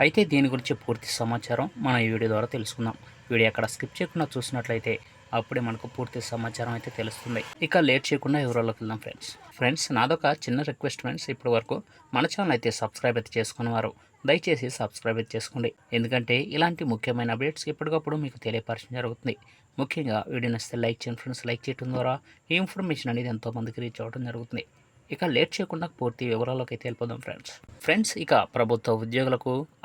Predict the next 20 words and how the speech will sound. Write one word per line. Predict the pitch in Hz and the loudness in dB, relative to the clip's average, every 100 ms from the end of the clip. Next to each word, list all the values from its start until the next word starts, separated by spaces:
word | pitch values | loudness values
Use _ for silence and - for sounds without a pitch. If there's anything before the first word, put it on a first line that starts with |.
| 135 | 2
అదిరిపోయే | 165 208 165 147 120 110 | 4 2 4 4 4 4
వార్త | 107 - 131 110 | 0 -6 -6 -4
ఇది. | - _ - 117 | -6 _ -4 -4
ఉద్యోగులకు | 110 120 117 110 - 120 - - _ - | 0 0 0 -2 -2 -4 -6 -20 _ 2
పదివేల | 151 185 196 185 117 | 4 4 4 4 2
ప్రత్యేక | 113 131 123 120 | 2 0 -2 -2
బోనస్తో | 113 120 - 127 120 | -2 -2 -2 -2 0
పాటు | 113 147 220 _ _ - | 0 -2 -6 _ _ 4
వారం | 147 190 185 | 6 6 2
రోజుల | 147 139 127 | 2 2 2
పాటు | 117 117 123 - - | 2 2 0 -2 -10
ప్రత్యేక | 123 - 117 117 | -6 -2 -2 -2
సెలవు | - 117 120 120 | -4 0 0 0
మంజూరు | 117 120 117 - | 0 0 0 -4
చేసింది. | 117 - 120 117 _ - _ 127 | -6 -4 -4 -4 _ -20 _ 0
ఈ | 117 | 2
నిర్ణయంతో | 113 113 127 123 127 123 - - - | 2 0 0 0 2 2 -2 -20 -4
ఉద్యోగులకు | 147 170 190 160 120 - 120 - | -2 0 0 0 -2 0 -2 0
భారీ | 127 123 117 | -2 0 -2
లబ్ధి | 113 120 | -4 -6